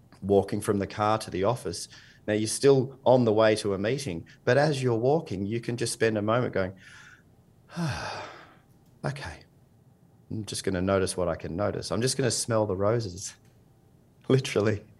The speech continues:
right? And then you're showing up into that next moment of doing, and you're more being because you're more in that moment in yourself.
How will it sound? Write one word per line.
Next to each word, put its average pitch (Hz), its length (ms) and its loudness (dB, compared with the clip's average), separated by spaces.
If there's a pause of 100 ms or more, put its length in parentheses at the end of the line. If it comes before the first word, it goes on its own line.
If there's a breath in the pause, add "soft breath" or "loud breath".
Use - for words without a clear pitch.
(220)
right? - 280 -2 (580 loud breath)
And 117 120 0
then 127 160 4
you're 120 120 2
showing 117 380 4
up 139 180 2
into 110 180 -6
that 107 180 0
next 110 280 -4
moment 104 340 0
of 90 220 -6
doing, 127 480 2 (420 soft breath)
and 101 180 -4
you're 107 160 2
more 104 240 2
being 95 440 -2 (240)
because 95 340 -6
you're 92 120 -2
more 95 420 0 (540)
in 107 240 -2
that 98 160 0
moment 90 340 -4
in 87 160 -6
yourself. - 560 -8